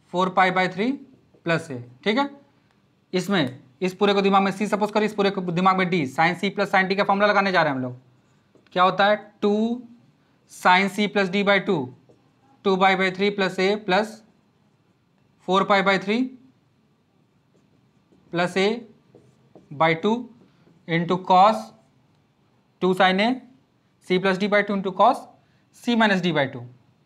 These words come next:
टू पाई by three plus A minus four पाई by three minus A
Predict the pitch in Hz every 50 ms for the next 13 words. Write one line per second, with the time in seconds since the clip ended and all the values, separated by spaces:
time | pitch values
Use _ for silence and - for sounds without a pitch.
0 | _ _ _ _ _ _ _ _ _ _ _ _ _ _ _ _ _ _ _ -
1 | 196 202 202 190 208 196 196 190 196 196 185 190 202 208 196 202 190 185 185 185
2 | 190 185 214 240 233 - - _ _ _ _ _ _ _ _ _ _ _ _ _
3 | _ _ _ - 156 151 160 160 170 175 185 180 - 185 185 180 185 196 190 185
4 | 185 185 180 185 190 190 185 185 180 180 175 170 - 185 185